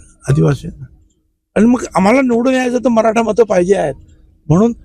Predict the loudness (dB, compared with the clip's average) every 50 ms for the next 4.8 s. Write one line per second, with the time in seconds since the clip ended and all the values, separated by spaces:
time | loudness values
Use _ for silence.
0 | -4 0 0 2 2 2 0 0 0 0 2 2 2 0 -2 -2 -2 0 2 2
1 | 2 2 2 2 2 2 0 -2 -6 -2 -2 0 0 0 -4 -8 -18 -20 -20 -20
2 | _ _ _ -2 0 2 2 2 2 0 0 -2 -2 -4 -2 -2 0 0 0 -2
3 | -2 -4 -4 -4 -4 -8 -16 -20 -20 -20 _ _ _ _ _ _ 0 0 0 0
4 | 0 -4 -2 -2 0 0 0 0 0 -2 -4 -6 -10 -12 -12